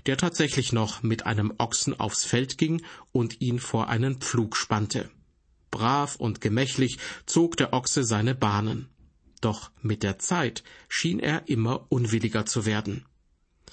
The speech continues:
Erst später habe ich auf meinem Foto den vermutlichen Grund dafür entdeckt. Der Ochse trug so eine Art Maulkorb, der ihm nicht einmal abgenommen wurde,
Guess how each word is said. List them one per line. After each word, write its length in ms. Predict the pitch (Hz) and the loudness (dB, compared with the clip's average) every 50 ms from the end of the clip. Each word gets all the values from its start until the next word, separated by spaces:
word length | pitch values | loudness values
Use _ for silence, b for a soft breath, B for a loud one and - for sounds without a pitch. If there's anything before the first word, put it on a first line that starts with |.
| B B B B B B B B B B | B B B B B B B B B B
Erst 300 | 123 147 190 - - - | 2 2 2 0 0 -2
später 520 | - - 123 127 127 - 170 165 156 120 | 0 2 2 2 4 4 4 4 4 4
habe 200 | 120 123 127 151 | 4 4 4 2
ich 160 | 160 131 - - | 0 0 0 -2
auf 160 | 127 - - | -2 0 2
meinem 240 | 117 107 110 107 101 | 2 2 4 2 0
Foto 400 | - - - 131 131 - 143 135 | 0 0 0 0 4 4 2 4
den 220 | 131 117 110 104 | 4 2 2 2
vermutlichen 840 | - - 120 110 107 107 113 131 131 - 127 123 - - 131 120 | 0 0 2 2 4 2 2 0 0 -2 -2 -2 0 -2 -2 -2
Grund 460 | 110 - 113 120 135 131 127 - - - | 0 2 2 2 2 2 0 -2 0 0
dafür 320 | 101 - - - 113 - | -2 -2 0 -2 -2 0
entdeckt. 500 | - 110 98 - 110 - - - - - B B B B B B B B B B B | 0 -4 -2 -2 -4 -6 -6 -10 -16 -18 B B B B B B B B B B B
Der 140 | 117 - - | 0 2 2
Ochse 320 | - 180 - - 233 208 | 0 0 2 0 0 0
trug 380 | 214 - - - 208 - - - | 0 2 2 2 2 0 0 0
so 160 | - - 135 | 0 2 2
eine 260 | - 135 135 139 - | 2 2 2 2 2
Art 260 | - 120 131 131 - 110 | 2 2 2 0 0 2
Maulkorb, 800 | 107 107 113 139 175 190 175 180 - - 123 107 101 - - B B B B B B B | 4 4 4 4 4 2 0 -2 0 0 2 2 2 0 -2 B B B B B B B
der 160 | 120 120 - | 0 0 2
ihm 320 | - 131 117 113 110 107 B B B | 2 0 2 2 2 0 B B B
nicht 240 | - 131 147 - - | 0 0 0 2 2
einmal 320 | - 123 117 113 113 113 - | 2 4 4 4 2 4 4
abgenommen 640 | - 175 - - - 147 127 120 120 131 139 127 110 | 2 0 0 2 2 2 4 4 4 4 2 2 2
wurde, 340 | 123 131 143 139 147 143 | 2 2 4 4 2 2